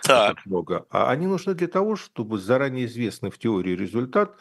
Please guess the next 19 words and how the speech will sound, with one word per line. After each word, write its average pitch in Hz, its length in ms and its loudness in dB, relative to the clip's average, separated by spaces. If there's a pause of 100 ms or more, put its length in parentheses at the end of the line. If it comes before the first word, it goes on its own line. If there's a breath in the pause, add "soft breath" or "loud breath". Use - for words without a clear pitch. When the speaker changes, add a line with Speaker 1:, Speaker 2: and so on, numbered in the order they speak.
(380 loud breath)
Speaker 2:
э, 98 240 2
ну, 120 120 -6
вот 127 180 -8
чем-то 123 340 -2
подтвердить 127 380 -2
и - 60 -10
сказать: - 280 -2
"Ну 101 80 -2
да, 92 160 2
ну 90 100 -6
вот 87 100 -8
мы 123 120 4
это 123 140 -2
подтвердили 95 600 -4
эмпирически". 92 800 -8 (560 loud breath)
А, 92 220 -2
о 123 160 -2
том, 214 300 0
что, 117 880 -2